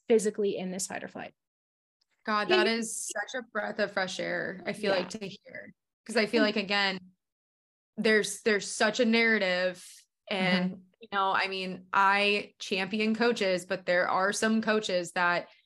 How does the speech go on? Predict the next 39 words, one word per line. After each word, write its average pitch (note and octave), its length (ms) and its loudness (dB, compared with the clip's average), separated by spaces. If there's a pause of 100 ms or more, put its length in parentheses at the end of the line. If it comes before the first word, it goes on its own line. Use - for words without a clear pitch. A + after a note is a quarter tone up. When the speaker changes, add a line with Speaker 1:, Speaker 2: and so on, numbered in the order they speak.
(240)
Speaker 2:
that's F#3+ 420 -2
not F#3 400 0 (720)
what G3 420 0
their G3 160 0
necessary, F#3 800 0
their, G#3 260 2 (140)
their G#3 120 2
biggest F3+ 280 -4
concern D#3+ 320 -8
is. - 240 -12
Let's F#3+ 160 -4
just F3+ 100 -8
say, F3+ 220 0
let's G3+ 140 -2
just F3+ 140 -8
put F3 120 -2
it - 60 -4
that G2 180 0
way. - 200 -8 (380)
Speaker 1:
Exactly. - 640 -4 (340)
And A#3 160 6
it's, - 440 2 (480)
it's - 140 -8
scary A3 580 0
to B3 120 2
see G#3 480 4
a A3 80 -2
lot G3+ 200 2
of F3 60 -4
that, F3+ 280 0
especially A3+ 420 2
having F#3 440 -4
fallen F3+ 440 2
into F#3 200 -6
that F3 180 0
in D3 60 -8
the F3+ 80 -6
past. E3 540 -4
And F#3+ 200 0